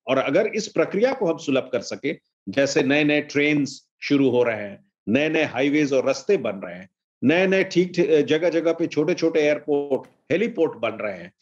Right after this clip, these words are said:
तो आवागमन की जो अगर पर्यटकों की सुविधा हो सके, उनके visa की जो प्रक्रिया है, उसमें सुलभीकरण हो सके, उनको योग्य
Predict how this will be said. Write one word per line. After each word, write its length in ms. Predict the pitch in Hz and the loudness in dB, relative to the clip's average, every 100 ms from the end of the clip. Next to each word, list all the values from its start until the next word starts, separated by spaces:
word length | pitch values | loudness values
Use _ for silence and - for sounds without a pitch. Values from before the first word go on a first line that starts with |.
| _ - | _ -2
तो 80 | 143 | 0
आवागमन 580 | 127 156 208 214 220 | 2 2 2 2 0
की 140 | 208 214 | 0 2
जो 120 | 190 | 2
अगर 180 | 185 175 | 2 0
पर्यटकों 480 | 165 156 147 160 147 | 0 -2 -2 -4 -4
की 100 | 143 | -2
सुविधा 320 | 139 131 131 | 0 2 0
हो 160 | 117 | -2
सके, 340 | 117 107 117 117 | -4 -8 -8 -8
उनके 480 | - _ 98 110 123 | -10 _ -2 0 2
visa 400 | 120 139 160 160 | 4 4 4 0
की 220 | 160 147 | 0 0
जो 160 | 131 | 0
प्रक्रिया 460 | 135 135 - 135 131 | -2 -4 -4 -4 -2
है, 180 | 117 117 _ - | -2 -6 _ -14
उसमें 260 | 120 180 196 | -6 -2 0
सुलभीकरण 680 | 151 131 120 127 123 117 | 0 0 0 0 0 -2
हो 120 | 104 107 | -4 -12
सके, 420 | 101 113 110 113 _ _ - | -8 -4 -2 -4 _ _ 0
उनको 400 | 160 160 202 190 | 0 4 6 4
योग्य 720 | 139 143 196 202 190 202 - | 4 4 4 2 0 0 -2